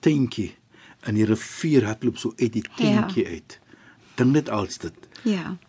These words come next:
Speaker 1: En daarvoor sê ons baie kere, as die Arabiese mense hier by ons kom in Suid-Afrika en presies in die Kaap, en hulle sien die see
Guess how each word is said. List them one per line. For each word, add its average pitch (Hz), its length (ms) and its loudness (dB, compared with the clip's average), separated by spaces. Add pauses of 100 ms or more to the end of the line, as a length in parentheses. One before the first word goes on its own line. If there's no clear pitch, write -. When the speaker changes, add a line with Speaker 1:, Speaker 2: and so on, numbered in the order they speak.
Speaker 1:
En 107 160 -2
daarvoor 123 360 2
sê 127 240 8
ons 107 180 0 (280)
baie 123 240 6
kere, 117 360 -6 (760)
as 110 160 -2
die 123 140 0
Arabiese 120 580 2
mense 107 380 2
hier 104 180 4
by 107 220 -4
ons 113 440 0
kom 95 260 -2 (160)
in 87 140 -8
Suid-Afrika 95 840 -4
en 85 120 -6
presies - 420 -2
in 92 100 -2
die 85 160 -2
Kaap, - 320 -6 (680)
en 107 120 4
hulle 113 140 4
sien 156 360 2
die 120 120 0
see - 460 2